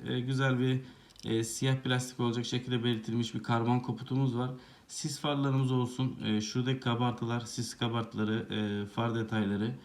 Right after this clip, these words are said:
Camlarımız biraz siyah ama, e, doğru ışık altında bakıldığında, e, içerisini görebiliyoruz modelimizin. Şurada güzel bir, e, yine benzin depo yerimiz belirtilmiş. E, güzel jalüzimiz var.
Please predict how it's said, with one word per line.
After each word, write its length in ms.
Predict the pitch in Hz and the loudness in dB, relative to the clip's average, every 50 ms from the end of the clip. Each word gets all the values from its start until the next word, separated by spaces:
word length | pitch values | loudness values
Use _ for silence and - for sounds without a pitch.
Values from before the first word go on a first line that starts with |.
| - - - - - - - - - - | -18 -20 -20 -20 -20 -20 -20 -20 -12 -2
Camlarımız 580 | 127 131 147 147 151 156 160 160 165 165 160 165 | 2 4 4 4 4 4 4 4 4 2 2 2
biraz 260 | 175 175 175 170 - | 0 0 0 0 0
siyah 220 | - 190 190 160 139 | 0 0 2 2 2
ama, 240 | 135 147 160 160 - - | 2 2 0 -2 -4 -4
e, 200 | - 147 147 143 | -4 -4 -2 -2
doğru 180 | 151 151 151 151 | 0 0 2 2
ışık 220 | 143 127 - - | 0 0 -2 -2
altında 380 | 156 151 - - 151 147 147 147 139 - - 135 | -4 -4 -4 -4 -4 -2 -2 -2 -4 -4 -4 -4
bakıldığında, 800 | 139 151 143 143 156 135 113 107 104 104 107 123 135 139 135 - - - - - | -2 -2 0 2 2 2 4 4 4 4 4 2 0 0 -2 -6 -12 -18 -12 -8
e, 160 | - 120 120 117 | -4 -2 -2 -2
içerisini 440 | 127 - 131 113 107 - 123 123 | 0 0 0 0 0 2 2 2
görebiliyoruz 520 | 120 127 120 123 120 123 131 127 113 104 107 | 4 4 4 4 4 4 4 4 6 4 4
modelimizin. 600 | 107 98 95 95 95 95 95 95 117 139 135 - - - - - - - - - - | 4 4 4 2 2 2 0 0 -2 -4 -4 -6 -12 -20 -20 -20 -20 -20 -20 -20 -10
Şurada 300 | - - 143 139 143 143 | -6 -4 -2 0 0 0
güzel 360 | 135 135 135 143 139 135 131 | 2 2 2 2 2 2 2
bir, 180 | 135 139 135 131 127 135 - 123 120 | 2 2 0 0 -2 -6 -6 -4 -2
e, 20 | |
yine 440 | 117 120 120 123 123 123 120 113 101 - - - 131 | -2 0 2 2 2 2 0 0 -2 -6 -8 -12 -6
benzin 440 | 120 117 120 120 117 113 123 120 120 | -2 2 2 2 4 4 2 2 2
depo 220 | 120 113 - 117 | 2 2 2 2
yerimiz 340 | 113 107 101 98 92 95 98 | 4 4 4 2 0 0 0
belirtilmiş. 640 | 95 95 92 92 - 123 123 127 131 131 - - - - - - - - - - - - - | 0 0 0 0 -2 0 0 2 2 0 0 -4 -10 -14 -20 -20 -20 -20 -20 -20 -20 -12 -6
E, 320 | - 123 127 123 117 123 | -4 -2 0 0 0 0
güzel 460 | 123 127 127 131 139 135 143 139 131 113 | -2 -2 -2 0 2 2 4 4 4 4
jalüzimiz 560 | 110 113 107 104 98 98 104 123 131 120 110 | 4 4 4 4 4 4 2 2 2 2 2
var. 260 | 110 113 - - - | 2 0 0 -4 -8